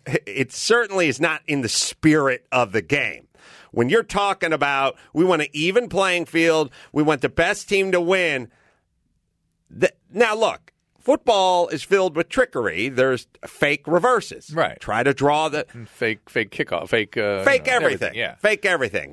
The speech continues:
Speaker 1: What do you think fucking play action is?
Speaker 2: Yeah, yeah.
Speaker 1: Pretend to hand the ball off,
Speaker 2: Right.
Speaker 1: see if you can freeze the
Speaker 2: That's right.
Speaker 1: linebackers.
Speaker 2: Yeah.
Speaker 1: Okay.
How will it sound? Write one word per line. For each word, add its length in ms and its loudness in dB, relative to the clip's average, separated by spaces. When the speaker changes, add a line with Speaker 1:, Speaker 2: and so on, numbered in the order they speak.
Speaker 1:
What 180 0
do 60 -4
you 80 0
think 260 -4
fucking 340 -4
play 280 0
action 440 -4
is? 140 -8
Speaker 2:
Yeah, 180 -2
yeah. 60 -2
Speaker 1:
Pretend 400 -2
to 60 0
hand 300 -2
the 60 2
ball 360 2
off, 220 0
Speaker 2:
Right. 80 -8
Speaker 1:
see 120 -4
if 100 -4
you 60 -2
can 140 -4
freeze 360 0
the 100 0
Speaker 2:
That's 240 0
right. 80 0
Speaker 1:
linebackers. 200 -4
Speaker 2:
Yeah. 80 2
Speaker 1:
Okay. 300 -2